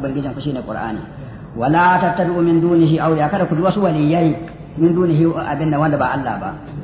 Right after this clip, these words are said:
Ai, la tattakhizu ghayrahu, kada ku riƙi waninsa. "Tuti'unahu," wanda ke za ku yi musu da'a fi ma sai ga sabon Allah, domin duk abin da wani ya faɗa ma da ka,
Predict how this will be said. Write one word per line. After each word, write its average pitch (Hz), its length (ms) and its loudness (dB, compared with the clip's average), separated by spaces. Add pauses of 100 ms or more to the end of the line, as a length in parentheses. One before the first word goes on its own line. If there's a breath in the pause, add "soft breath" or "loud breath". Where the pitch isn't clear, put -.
(140)
Ai, 190 160 2
la 190 160 0
tattakhizu 175 480 -2
ghayrahu, 147 240 0
kada 196 160 -2
ku - 80 -2
riƙi 160 160 0
waninsa. 160 480 2 (960)
"Tuti'unahu," 190 560 2
wanda 175 160 2
ke 185 80 -2
za 170 240 2
ku 175 80 0
yi - 80 0
musu 147 80 -2
da'a 180 160 0
fi 156 160 0
ma 165 160 2
sai 160 160 0
ga 147 160 -2
sabon 151 320 -2
Allah, 151 160 -2
domin 165 240 0
duk 240 160 2
abin 185 320 -2
da 165 80 2
wani 180 160 0
ya 165 80 -2
faɗa 165 240 2
ma 160 160 2
da 143 160 -2
ka, 160 120 2